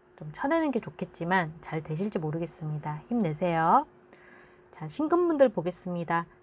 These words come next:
신금분들은 식신이 절지에 앉은 날이고요. 일이나 사업이라든가 이런 부분이 기존 조직에서 독립을 하신다거나 분리될 수 있는 운이 들어올 수 있고요.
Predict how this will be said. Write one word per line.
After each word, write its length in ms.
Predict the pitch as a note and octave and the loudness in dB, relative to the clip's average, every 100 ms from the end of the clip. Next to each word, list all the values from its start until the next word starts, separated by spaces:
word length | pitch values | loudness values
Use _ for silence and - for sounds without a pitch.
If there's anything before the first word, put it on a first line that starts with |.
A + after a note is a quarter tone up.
| _ | _
신금분들은 800 | - A3 A#3 A3+ G#3+ G3+ G#3+ A3+ | -6 0 2 2 2 2 2 0
식신이 420 | A3+ - C#4+ B3+ | -4 -6 -2 0
절지에 340 | G#3 D#3+ F3 F3 | 0 -4 0 -2
앉은 220 | D#3+ D#3+ | -2 -4
날이고요. 600 | D#3 D#3 F3 B3+ G#3 D3+ - - - | -4 -2 4 6 6 2 -12 -20 -8
일이나 400 | E3+ G3 G3 F#3+ | -2 0 2 2
사업이라든가 1080 | B3 D#4 E4 A3 E3 D#3 D3 D3+ D#3+ D#3+ E3 | 6 6 6 2 0 -4 -6 -4 -2 -4 -6
이런 180 | F3 E3+ | -4 -4
부분이 300 | E3 E3 D#3+ | -4 -6 -8
기존 300 | F3 G3 G#3 | -4 -2 -2
조직에서 800 | F3+ D#3 D#3+ D#3+ A3+ B3 C4 C4+ - - - | -2 -6 -8 -4 2 4 4 0 -14 -20 -2
독립을 500 | F#3+ G#3 C#4 D#4 A3+ | 4 6 6 8 6
하신다거나 580 | F3 E3+ D3+ D3+ D#3 D#3+ | 6 -2 -6 -8 -10 -8
분리될 440 | - G#3 D4+ D#4+ C4+ | 2 4 6 4 2
수 140 | A3 | 2
있는 160 | F#3 F3 | -2 -2
운이 260 | F3 E3+ | -2 -4
들어올 260 | E3 F3 F3+ | -2 -2 -2
수 160 | - | -6
있고요. 500 | D3 - E3+ D#3+ A3+ | -16 -6 -2 4 4